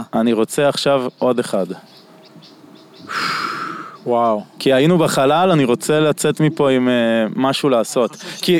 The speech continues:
Speaker 2: שזה
Speaker 1: גם,
Speaker 2: יום, אה,
Speaker 1: גם עוד לא ענינו על השאלה אולי הכי חשובה שעלתה בפודקאסט, אבל אולי לא צריך לענות עליה עכשיו, וזה איך ל-, לברום מציאות. כל אחד יעשה את החושבים שלו ויבין איך.
Speaker 2: כן.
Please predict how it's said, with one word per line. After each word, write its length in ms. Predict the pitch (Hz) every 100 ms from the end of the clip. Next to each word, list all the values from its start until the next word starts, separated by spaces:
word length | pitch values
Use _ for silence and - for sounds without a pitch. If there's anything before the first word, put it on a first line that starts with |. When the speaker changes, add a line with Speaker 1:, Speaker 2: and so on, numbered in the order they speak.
| 165
Speaker 2:
שזה 80 | 147
Speaker 1:
גם, 240 | 170 196
Speaker 2:
יום, 20 |
אה, 160 | 202 170
Speaker 1:
גם 200 | 175 202
עוד 140 | 208
לא 160 | 208 196
ענינו 300 | 190 202 202
על 60 |
השאלה 580 | 165 - 156 160 170 165
אולי 300 | 160 151 151
הכי 180 | 151 160
חשובה 360 | 156 - 143 143
שעלתה 280 | 139 147
בפודקאסט, 480 | 139 135 143 - -
אבל 180 | 107 113
אולי 420 | 113 131 131 131 -
לא 140 | 127 131
צריך 240 | - 123
לענות 340 | 131 120 123 120
עליה 200 | 120 107
עכשיו, 440 | - 135 131 135 113
וזה 280 | 101 110
איך 180 | 113 -
ל-, 40 | 123 113 107
לברום 320 | 101 95 107 117
מציאות. 540 | 107 107 104 135 - - - - - -
כל 200 | - 131
אחד 200 | 135 135
יעשה 220 | 123 110 120
את 60 |
החושבים 460 | 117 127 98 123 120
שלו 380 | 127 120 127 107
ויבין 760 | 110 107 104 104 98 104 107
איך. 300 | 110 156 -
Speaker 2:
כן. 220 | - 131